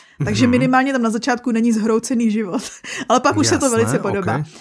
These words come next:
Speaker 2: Potom se to
Speaker 1: A
Speaker 2: začne. Mhm,
Speaker 1: při-,
Speaker 2: mhm.
Speaker 1: ano. <laughs> No, přijede do toho Tokia, kdy zjistí, že její průvodce bude
Speaker 2: No to
Speaker 1: muž,
Speaker 2: si představ,
Speaker 1: který
Speaker 2: představ si,
Speaker 1: kdysi
Speaker 2: že,
Speaker 1: zlomil
Speaker 2: že přijdeš
Speaker 1: srdce.
Speaker 2: na, že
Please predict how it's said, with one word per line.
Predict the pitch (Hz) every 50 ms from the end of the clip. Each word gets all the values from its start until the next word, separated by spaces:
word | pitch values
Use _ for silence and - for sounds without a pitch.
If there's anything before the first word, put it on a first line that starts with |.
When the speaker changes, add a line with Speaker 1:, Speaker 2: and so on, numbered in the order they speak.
| - - -
Speaker 2:
Potom | - 123 104 - 226
se | 226
to | 226
Speaker 1:
A | 226 220 220 208
Speaker 2:
začne. | - - - 110 107 -
Mhm, | 110 95 117 147 156
Speaker 1:
při-, | 151 107 - 135
Speaker 2:
mhm. | 165 - -
Speaker 1:
ano. | 262 254 220 208 - - 226 - - - 262
<laughs> | - - - - 294 233
No, | - 226 208
přijede | - - 311 311 311 302 294
do | 285
toho | 285 302 285 302
Tokia, | 294 240 214 - 254 262 277
kdy | 226 233 220
zjistí, | 202 214 - - 269 254
že | 240 247
její | 247 247 240 220
průvodce | - 233 226 240 240 262 254 - 277
bude | 220 226 233 226 202 180 160 - -
Speaker 2:
No | 123
to | - -
Speaker 1:
muž, | 233 233 - 359 - - -
Speaker 2:
si | 202 160
představ, | - 165 156 160 156 - - 151 151 -
Speaker 1:
který | - - - - 294 302 254 196
Speaker 2:
představ | 175 165 185
si, | 226
Speaker 1:
kdysi | 240 - 104
Speaker 2:
že, | - 262 220
Speaker 1:
zlomil | 196 254 247 269 269 262 254 -
Speaker 2:
že | 262
přijdeš | 277 277 - -
Speaker 1:
srdce. | - 285 - 123
Speaker 2:
na, | 127 - - - - - - - - - -
že | - -